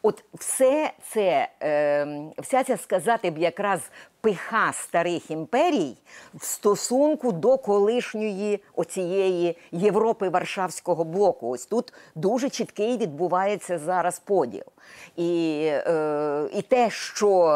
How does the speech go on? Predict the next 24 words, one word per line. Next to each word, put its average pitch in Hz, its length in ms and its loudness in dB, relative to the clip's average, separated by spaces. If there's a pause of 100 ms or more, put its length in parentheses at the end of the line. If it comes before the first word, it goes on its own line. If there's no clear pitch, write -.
(200)
е, 143 420 0 (220)
зараз 156 920 0
голос 160 920 0
ось - 200 -4
цих - 440 -2
самих 143 560 -2
кривавих 156 800 0
земель 131 640 -10 (440)
чутніший, 214 1040 0
що 165 160 -6
вони 165 240 -4
можуть 156 320 -8
стати 156 360 -4
в 131 60 -10
позу 139 360 -6
і 139 60 -8
сказати, 135 680 -6 (160)
пам'ятаєте, 160 460 0
футболки 147 480 -6
такі 131 220 -8
були 131 240 -8
з - 60 -14
таким 135 300 -10
принтом, 139 440 -6